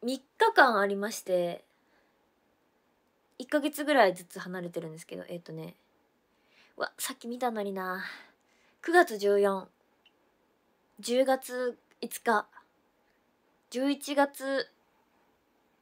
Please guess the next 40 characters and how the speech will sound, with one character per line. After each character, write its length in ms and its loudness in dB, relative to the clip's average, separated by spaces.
な、 260 -6
七 300 -4
だ 80 2
っ 40 0
た 120 -4
っ 100 -10
け？ 200 -8
ん？ 120 -10
十 100 -8
一 180 -4
月、 500 -2
う 60 -2
わ、 220 6
出 120 -4
て 100 -2
こ 100 0
な 140 2
い。 160 -8
七 280 0
か 160 2
十 200 -4
七 240 -2
か。 80 -6
い 40 -4
や、 160 0
そ 140 -16
こ、 160 -10
そ 180 -12
ん 60 -8
な 100 -6
辺 220 -8
だ 80 -10
っ 20 -18
た。 140 -18
あ、 60 -4
十 100 -2
一 100 2
月 160 0
七 260 0
か。 200 0